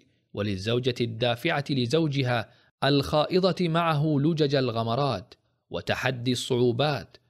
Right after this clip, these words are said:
وقد بدأت أولا بالإيمان به صلوات الله عليه عندما أوحي إليه من قبل الله. ومع أننا لا نتفق مع الروايات التي تنقل ومفادها أن رسول الله صلى الله عليه وآله وسلم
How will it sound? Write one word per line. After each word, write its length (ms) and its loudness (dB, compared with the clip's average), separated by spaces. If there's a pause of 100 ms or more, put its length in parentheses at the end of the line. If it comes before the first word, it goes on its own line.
(160)
وقد 360 -10
بدأت 420 -2
أولا 380 2
بالإيمان 760 -4
به 260 0
صلوات 540 0
الله 420 0
عليه 600 -2 (160)
عندما 540 -2
أوحي 520 -2
إليه 480 -2
من 220 -8
قبل 380 -2
الله. 440 -2 (340)
ومع 440 2
أننا 360 2
لا 140 4
نتفق 540 -2
مع 240 0
الروايات 560 2
التي 320 0
تنقل 560 -2 (280)
ومفادها 800 0
أن 140 0
رسول 380 2
الله 360 2
صلى 280 0
الله 340 0
عليه 380 0
وآله 480 0
وسلم 580 -2